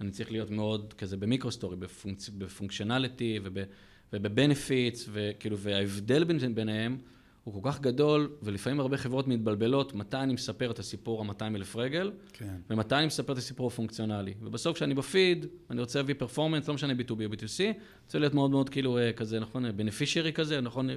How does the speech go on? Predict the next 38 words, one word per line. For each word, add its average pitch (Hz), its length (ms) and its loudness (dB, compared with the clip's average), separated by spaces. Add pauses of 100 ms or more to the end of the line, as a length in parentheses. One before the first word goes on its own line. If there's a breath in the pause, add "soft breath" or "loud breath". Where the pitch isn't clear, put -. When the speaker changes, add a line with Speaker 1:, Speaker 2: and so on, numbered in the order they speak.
(140)
Speaker 1:
רק 147 200 -6
עד 139 160 -6 (240 loud breath)
תועלות, 127 500 6 (540 loud breath)
וכשאני 123 840 2
עשיתי 160 380 2
אונבורד 156 240 6
למוצר, 160 540 6
ועכשיו 131 220 2
מקבל 151 240 4
איזה 147 180 4
אימייל, 143 500 4
או 113 60 4
אני 117 100 2
רואה 139 180 0
איזה 139 440 0
וידאו, 151 360 2
כי 131 80 -2
אני 120 120 0
עכשיו 127 280 -4
לייבק 139 340 -2
כזה 135 160 -2
ביוטיוב, 165 480 0 (340 loud breath)
שם 208 180 -10
זה 151 120 -6
מקום 139 520 -4
לדבר 117 560 2
הרבה 101 200 0
יותר 117 200 2
כזה 101 220 -4
לרגש, 104 680 -2
ולהיות 101 220 -10
הרבה 110 200 -8
יותר 113 160 -8
זה, 156 220 -4
ו-, 123 100 0 (540 loud breath)
צריך - 140 -10
להיזהר, 135 260 0
לא, 120 220 2